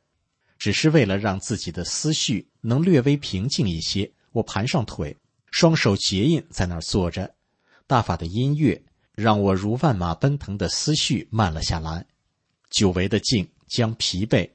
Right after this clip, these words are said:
委屈、无助等等这些常人的情绪慢慢淡化了。静下来后，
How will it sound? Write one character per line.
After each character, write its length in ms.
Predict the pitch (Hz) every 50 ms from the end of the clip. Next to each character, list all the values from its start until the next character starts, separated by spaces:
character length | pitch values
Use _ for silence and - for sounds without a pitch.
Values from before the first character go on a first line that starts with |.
| _ _
委 240 | 98 92 92 80 78
屈、 420 | - - - - 135 131 - - _ _
无 180 | - 104 135 185
助 260 | - - 165 123 -
等 160 | - - 98 120
等 200 | - 113 90 90
这 120 | - 98
些 220 | 90 - - 104 104
常 300 | - - - 95 95 120
人 160 | 131 117 92
的 120 | 98 98 82
情 280 | - - - 90 95
绪 300 | 120 - - 120 - - _ _ _ _ _
慢 160 | - 110 101
慢 160 | 95 87 85 80
淡 180 | - 104 82
化 300 | 73 - - 95 80 76
了。 160 | 73 78 - _ _ _ _ _ _ _ _ _ _ _ _ _ _ _ _ _ _ _ _ _ _ _ _ _ _ _ _ _ _
静 180 | - - - 113
下 120 | 104 - 92
来 180 | 87 85 87
后， 320 | 90 - - 98 92 -